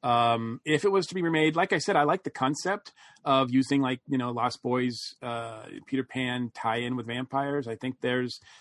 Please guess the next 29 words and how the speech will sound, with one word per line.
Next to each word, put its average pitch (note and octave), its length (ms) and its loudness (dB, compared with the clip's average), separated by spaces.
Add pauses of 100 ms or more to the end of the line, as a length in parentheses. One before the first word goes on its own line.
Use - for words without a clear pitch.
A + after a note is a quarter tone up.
(120)
some C#3+ 220 2
other C#3+ 220 4
things D3 260 2
that C#3 80 -2
could C#3 140 -2
be C3 100 4
played C3 240 0
around B2+ 320 -2
there. D3 180 -2
So C3 160 -6
if A2+ 80 -6
someone C3 280 0
wanted B2+ 220 -2
to, B2 100 -6 (140)
you C#3 120 -6
know, A#2+ 160 -6
try B2 160 -4
to A2+ 80 -6
do A#2+ 180 -2
their B2 140 -4
own B2 160 -6
spin B2 280 -6
on C3 140 0
that, D3 260 0
that B2 120 -10
would B2 100 -12
be A#2+ 80 -8
kinda A#2+ 240 -8
cool. B2 460 -2